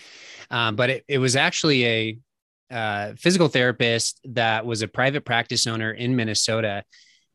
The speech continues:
that taught a kind of a weekend course at, uh, at my school. And he went through the biomechanics of the upper part of the neck and how that relates to jaw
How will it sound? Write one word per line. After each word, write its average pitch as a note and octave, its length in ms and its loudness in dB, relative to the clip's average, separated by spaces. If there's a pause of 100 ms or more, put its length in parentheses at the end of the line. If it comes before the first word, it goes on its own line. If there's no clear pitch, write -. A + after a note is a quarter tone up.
(120)
that A#2 440 0 (220)
taught D3+ 440 0
a A#2+ 440 0 (280)
kind C#3 100 -6
of B2+ 80 -4
a A#2+ 60 0
weekend A#2+ 500 0
course A2+ 760 -4 (300)
at, B2 400 -2
uh, A#2+ 40 0
at A2+ 280 -2
my G#2+ 160 -6
school. D3+ 400 -2
And A2 140 -4
he B2+ 100 -6
went A#2+ 240 -6
through B2 140 -2
the A2 120 -2
biomechanics G#2+ 920 -2 (520)
of B2 240 2
the A#2+ 140 0
upper B2 220 0
part A2+ 180 -2
of G#2 80 -4
the G#2 60 -6
neck G2 340 -6
and G#2+ 100 -2
how A2 200 0
that G#2+ 160 0
relates G#2 380 -4
to C3+ 100 -2
jaw C3+ 300 2